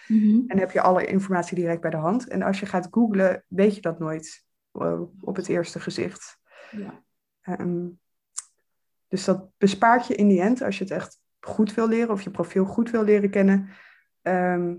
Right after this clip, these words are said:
Speaker 2: ook tijd. Omdat je gewoon in één keer een duidelijk overzicht hebt en in één keer weet, "Dit klopt", in plaats van dat je alles bij elkaar moet googlen en dat je dan later weer denkt van, "Oh, dit klopt helemaal niet wat ik, eh,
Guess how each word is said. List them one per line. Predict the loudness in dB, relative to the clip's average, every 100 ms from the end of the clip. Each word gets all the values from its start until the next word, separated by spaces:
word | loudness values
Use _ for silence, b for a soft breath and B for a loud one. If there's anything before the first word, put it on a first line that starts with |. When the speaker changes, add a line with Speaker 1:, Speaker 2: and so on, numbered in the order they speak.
| -4
Speaker 2:
ook | 2 2 2
tijd. | 0 2 2 -2 -14 _
Omdat | -8 -4 -4
je | -2
gewoon | 0 0
in | 2
één | 4 4
keer | 4 4
een | 4
duidelijk | 4 4 2
overzicht | 0 0 -4 -6 -4
hebt | -6 -4
en | -4 -2 -4 B B B
in | -2
één | 4 4
keer | 6 4
weet, | 6 6 4 0
"Dit | 0 0
klopt", | 2 2 2
in | -2 -4
plaats | 0 -2
van | -2
dat | -6 -2
je |
alles | -2 -2
bij | -2 -4
elkaar | 0 0
moet | 0 -2 -4
googlen | -4 -2 0
en | -2 B B B B B
dat | -4 -2
je | 2
dan | 4 4
later | 2 0 0
weer | -2
denkt | -2 -2 -4
van, | -6 -2
"Oh, | -2
dit | -2 -6
klopt | -10 -18 -4
helemaal | -2 0 -2
niet | -2 -4 -4
wat | -8
ik, | -6
eh, | -4 -2 -2